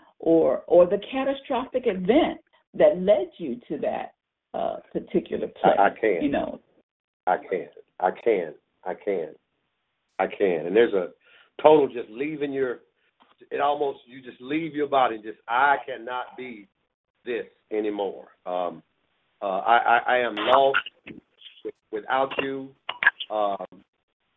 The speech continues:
Speaker 2: I, I need your guidance. I need your wisdom because I am nothing without you." And that all came to me at one time. I was probably twelve years,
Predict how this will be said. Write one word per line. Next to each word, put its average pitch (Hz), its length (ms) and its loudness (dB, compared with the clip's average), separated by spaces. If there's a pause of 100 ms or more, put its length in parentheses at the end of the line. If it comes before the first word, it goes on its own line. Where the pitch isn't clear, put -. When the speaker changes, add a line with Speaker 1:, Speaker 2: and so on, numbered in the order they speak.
(420)
Speaker 2:
I, 117 100 4
I 117 320 0
need 135 300 -8
your 120 200 -2
guidance. 131 460 2
I 110 60 -4
need 123 260 -8
your 113 180 -2
wisdom 131 380 -4
because 113 380 -2
I 123 220 0
am 107 220 -8
nothing 131 340 -4 (580)
without 113 400 -2
you." 92 160 -14
And 98 100 -8
that 120 120 -4
all 147 360 6
came 143 240 -2
to 120 100 -12
me 107 220 -6
at 98 100 -8
one 117 300 -2
time. 107 300 -8
I 113 80 -2
was 110 160 -4 (400)
probably 110 340 2
twelve 139 480 4
years, 131 220 2